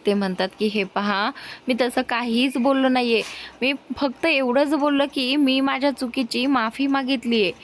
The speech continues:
बाकी दुसरं मी काहीच बोललो नाहीये." तर त्यावेळी आता लगेचच बाकीचे सगळेजण त्या माणसाला ओरडू लागतात आणि बोलतात की, "ए, तुझी हिम्मत कशी झाली तेजाला शिवी द्यायची?" त्याचनंतर ते बोलतात की, "नाही, नाही, मी नाही दिली शिवी."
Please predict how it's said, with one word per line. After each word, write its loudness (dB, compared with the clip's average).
बाकी -2
दुसरं 0
मी 2
काहीच -2
बोललो 4
नाहीये." 0
तर 2
त्यावेळी 2
आता -2
लगेचच 2
बाकीचे -2
सगळेजण 2
त्या 2
माणसाला 0
ओरडू 4
लागतात -2
आणि -2
बोलतात 2
की, -2
"ए, 0
तुझी -2
हिम्मत 2
कशी 0
झाली 2
तेजाला 0
शिवी 0
द्यायची?" 0
त्याचनंतर 0
ते 4
बोलतात 0
की, 0
"नाही, -4
नाही, -4
मी 2
नाही 0
दिली 2
शिवी." 0